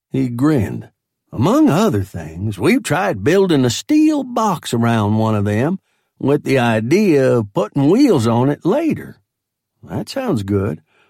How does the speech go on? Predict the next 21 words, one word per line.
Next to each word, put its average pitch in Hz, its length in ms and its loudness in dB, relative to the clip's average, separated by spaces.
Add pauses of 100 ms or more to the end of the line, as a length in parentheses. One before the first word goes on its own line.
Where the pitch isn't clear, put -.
(160)
"Uh-huh. 156 580 0 (460)
The 143 80 0
trouble 127 360 0
was 123 540 2
that 113 120 -4
when 135 180 2
the 117 80 4
Zlors 131 560 0
felt 156 280 -2
like 123 240 -2
moving, 151 600 0 (340)
he 156 160 0
walked 220 500 0
right 226 400 -4
through 220 300 0
the 160 100 0
side 208 440 -2
of 214 80 -2
the 151 80 0
steel 220 480 -2
box 180 560 -2